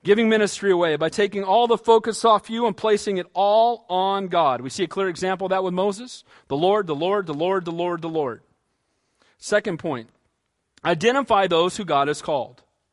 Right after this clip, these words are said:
Uh, look for those who God has called. Identify it.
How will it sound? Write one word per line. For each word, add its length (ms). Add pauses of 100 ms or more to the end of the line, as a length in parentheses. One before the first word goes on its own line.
(760)
Uh, 80 (260)
look 240
for 120
those 240
who 60
God 240
has 140
called. 420 (840)
Identify 680
it. 120